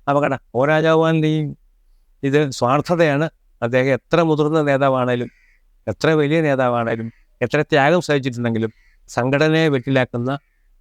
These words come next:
സംഘടനയെ പ്രതിസന്ധിയിലാക്കുന്ന ഇത്തരം നിലപാടുകളോട് അദ്ദേഹത്തോട് പാർട്ടി പറയണം താൻ വീട്ടിലിരിക്കാൻ. ഇല്ലെങ്കിൽ ഇദ്ദേഹം ഇത് ആവർത്തിച്ചുകൊണ്ടേയിരിക്കും. അദ്ദേഹത്തിൻ്റെയോടുള്ള ബഹുമാനം പൂർണ്ണമായിട്ടും നിലനിർത്തിക്കൊണ്ടാണ് നമ്മൾ പറയുന്നത്.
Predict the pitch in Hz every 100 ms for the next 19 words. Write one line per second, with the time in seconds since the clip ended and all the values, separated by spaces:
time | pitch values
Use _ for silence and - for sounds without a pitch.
0 | _ 120 127 147 156 160 139 131 139 147
1 | 143 135 127 127 123 139 120 - 156 156
2 | 147 120 117 127 135 135 131 127 123 139
3 | - _ _ - - - 123 135 131 123
4 | 120 127 123 160 131 113 113 113 - -
5 | - - - - 120 123 117 120 131 101
6 | 101 - _ _ _ _ _ _ _ -
7 | 127 135 131 131 139 135 127 135 135 143
8 | 143 151 107 - _ _ _ _ _ _
9 | _ _ 120 123 156 160 190 185 190 180
10 | 180 175 151 156 165 170 185 160 143 143
11 | - _ 139 156 170 175 170 170 156 160
12 | 170 180 175 156 135 131 117 107